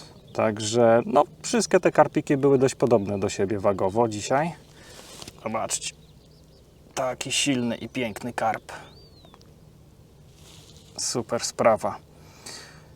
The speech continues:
Na podsumowanie do dzisiejszego wędkowania dałem wam, no, podczas holu tego ostatniego karpia.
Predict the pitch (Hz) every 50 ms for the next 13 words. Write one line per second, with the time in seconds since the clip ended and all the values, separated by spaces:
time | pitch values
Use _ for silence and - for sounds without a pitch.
0 | - - - 226 - 285 240 - - 285 254 247 214 202 202 160 156 147 127 139
1 | 139 127 127 - - 139 123 - 147 135 135 127 131 143 135 - - 151 123 120
2 | 123 120 117 117 120 123 131 139 135 - - - - - - - - - - -
3 | - 135 110 127 127 131 131 127 127 120 107 120 127 127 127 127 127 113 - -
4 | - 131 135 - - 147 127 - - 139 127 - - - 135 117 110 113 - 110
5 | - - - - - 117 107 110 117 101 - 123 110 - 120 110 117 117 - -
6 | 110 101 - - 113 117 123 131